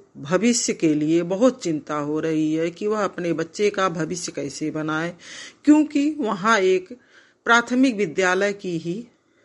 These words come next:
सुविधा होती है जिसमें वह अपने बच्चों को पढ़ा रहे हैं। प्राथमिक विद्यालय में भी हमारे सरकार ने उसमें सुधार लाने के लिए बहुत से काम किए हैं कि जिससे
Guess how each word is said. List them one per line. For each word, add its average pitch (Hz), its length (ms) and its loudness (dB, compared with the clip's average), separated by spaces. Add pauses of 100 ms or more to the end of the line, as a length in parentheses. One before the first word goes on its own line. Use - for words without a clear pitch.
(120)
सुविधा 196 380 2
होती 175 440 0
है 185 200 -4 (400)
जिसमें 226 320 2
वह 208 200 2
अपने 185 300 -2
बच्चों 156 340 -4
को 151 160 -8
पढ़ा 135 380 -10
रहे 151 260 -8
हैं। 151 180 -4
प्राथमिक 175 500 0
विद्यालय 175 520 4
में 202 200 0
भी 226 160 -2 (380)
हमारे 196 400 2
सरकार 196 560 0
ने 190 260 -2 (560)
उसमें 262 320 6
सुधार 226 360 2
लाने 220 340 4
के 247 140 -8
लिए 269 140 0
बहुत 190 300 -4
से 175 200 -6
काम 165 280 -8
किए 156 340 -2
हैं 165 360 -4
कि 196 100 -6
जिससे 165 400 0